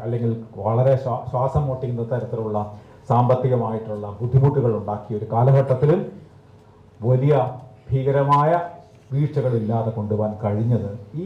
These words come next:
ഗവൺമെന്റിന് അഭിമാനിക്കാവുന്നതാണ്. പക്ഷേ നേരത്തെ പറഞ്ഞ പോലെ മറുവശത്തുണ്ടായിരിക്കുന്ന ഉയർന്ന ചോദ്യങ്ങൾക്ക് മറുപടി കാണാത്തിടത്തോളം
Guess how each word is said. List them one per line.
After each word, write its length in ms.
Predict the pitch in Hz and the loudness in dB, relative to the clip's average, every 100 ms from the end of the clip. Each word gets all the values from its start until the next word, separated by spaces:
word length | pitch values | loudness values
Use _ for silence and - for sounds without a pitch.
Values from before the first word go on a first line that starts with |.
| 196 | -4
ഗവൺമെന്റിന് 460 | 147 135 135 120 110 107 - | -2 -2 -2 -4 -6 -8 -8
അഭിമാനിക്കാവുന്നതാണ്. 760 | 104 107 107 104 101 92 95 101 | -8 -4 -4 -4 -6 -8 -8 -8
പക്ഷേ 200 | 151 156 160 | -6 -4 -6
നേരത്തെ 220 | 117 - 107 | -6 -4 -6
പറഞ്ഞ 180 | 98 104 | -6 -8
പോലെ 180 | 98 95 - 113 | -12 -14 -14 -8
മറുവശത്തുണ്ടായിരിക്കുന്ന 1120 | 117 123 135 123 - 101 101 101 104 101 101 98 104 | -4 -2 0 -2 -4 -6 -8 -8 -10 -10 -10 -8 -2
ഉയർന്ന 300 | 113 113 113 | 0 0 -2
ചോദ്യങ്ങൾക്ക് 560 | 101 92 107 104 98 107 95 | -4 -8 -6 -6 -8 -10 -10
മറുപടി 340 | 101 104 110 104 | -6 -4 -4 -4
കാണാത്തിടത്തോളം 720 | 101 117 113 113 113 110 113 | -2 -2 -2 -6 -4 -4 -4